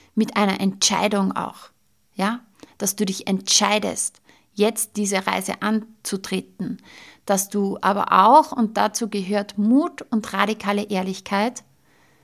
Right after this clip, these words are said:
dass du hundertprozentige Eigenverantwortung für diesen Weg übernimmst. Dass du sagst, „Okay,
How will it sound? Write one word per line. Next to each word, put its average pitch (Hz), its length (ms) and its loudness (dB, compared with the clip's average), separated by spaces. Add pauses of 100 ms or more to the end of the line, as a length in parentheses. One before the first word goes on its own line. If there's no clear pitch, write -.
(340)
dass 190 220 -4
du 208 320 -2
hundertprozentige 214 1080 4 (100)
Eigenverantwortung 196 1300 0
für 196 160 -6
diesen 190 400 -2
Weg 220 320 2
übernimmst. 180 720 -6
Dass 190 180 -6
du 185 120 -6
sagst, - 360 -4
„Okay, 233 600 2